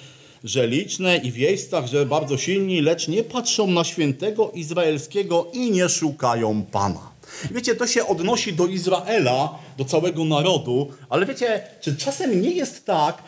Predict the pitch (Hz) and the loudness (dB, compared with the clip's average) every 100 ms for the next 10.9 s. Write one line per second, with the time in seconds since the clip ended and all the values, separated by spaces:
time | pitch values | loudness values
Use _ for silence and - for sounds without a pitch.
0 | - 131 123 156 247 247 - 220 190 131 | -8 0 2 2 2 0 -4 0 0 2
1 | 143 147 - - 160 147 202 202 196 - | 0 0 -4 0 0 2 0 0 -2 -2
2 | 165 156 151 147 170 190 185 - 147 - | -2 0 2 2 2 0 -2 -6 -6 0
3 | 147 139 147 131 147 135 131 143 156 143 | 2 0 -2 -4 -2 0 0 0 0 -2
4 | 135 120 - 98 110 - - _ _ _ | -2 -4 -6 -8 -8 -14 -20 _ _ _
5 | _ _ - - _ _ _ _ _ _ | _ _ -20 -20 _ _ _ _ _ _
6 | _ 131 139 135 160 156 139 135 127 - | _ -2 2 2 0 -2 2 2 0 -10
7 | - - _ _ _ _ 98 113 135 123 | -20 -20 _ _ _ _ -4 -2 0 -2
8 | 117 107 131 131 127 127 127 147 254 139 | -8 -4 0 2 0 0 0 2 2 0
9 | 95 87 90 90 180 202 107 98 98 107 | -2 -8 -10 -6 -6 -4 -4 0 2 2
10 | 143 262 - 339 330 359 185 - | 2 0 -4 -6 -2 0 2 0